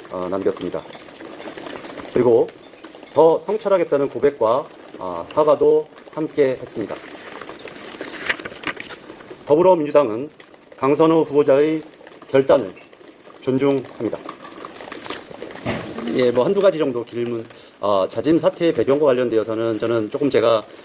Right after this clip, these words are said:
그 강선호 후보자의 글을 조금 앞에 인용을 했습니다. 저희도, 어, 강선호 후보자로부터 따로 뭐 연락을 받거나 한 것은 아니고,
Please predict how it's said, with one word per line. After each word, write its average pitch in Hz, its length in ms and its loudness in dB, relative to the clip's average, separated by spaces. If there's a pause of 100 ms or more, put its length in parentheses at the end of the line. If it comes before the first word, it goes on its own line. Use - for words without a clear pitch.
(240)
그 98 380 -4
강선호 139 280 2
후보자의 110 760 0
글을 127 300 0
조금 135 160 -2
앞에 104 260 0
인용을 113 540 2
했습니다. 101 360 -2
저희도, 110 440 2 (400)
어, 92 280 -2
강선호 123 300 0
후보자로부터 101 840 0
따로 170 260 2
뭐 98 260 -2 (460)
연락을 120 260 4
받거나 107 580 -2
한 135 120 -4
것은 127 200 -2
아니고, 98 400 0